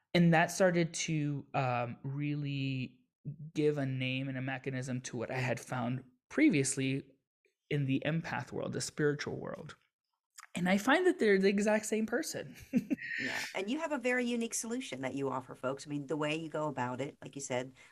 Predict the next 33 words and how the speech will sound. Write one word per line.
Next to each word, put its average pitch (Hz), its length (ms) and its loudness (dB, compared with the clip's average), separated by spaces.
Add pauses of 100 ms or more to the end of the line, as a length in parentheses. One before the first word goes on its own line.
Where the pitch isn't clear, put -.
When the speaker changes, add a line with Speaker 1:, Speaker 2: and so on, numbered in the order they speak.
Speaker 2:
looking 143 220 -6
at 131 40 -2
all 139 120 -2
three 147 260 -4
of 131 60 0
those 135 260 0
overlapping 131 580 0
rings 143 380 -4
and 127 100 -8
how 135 140 -4
they, 123 240 -4 (480)
um, 143 300 -10 (300)
how 131 100 -8
people 139 320 -12 (160)
interact 143 300 -2
with 131 100 -4
their 135 100 -4
environment 127 500 -4
and 139 100 -8
their 127 140 -6
own 123 280 -6 (160)
triggers. 135 400 -8 (140)
It's 147 340 -4 (120)
impressive 151 640 -4 (340)
<laughs> 233 300 -14
that 160 360 4
you 156 240 0
have 147 160 -2
created 208 520 0
your 185 180 0
own 180 220 -2
modality, 165 640 2
um, 120 240 -4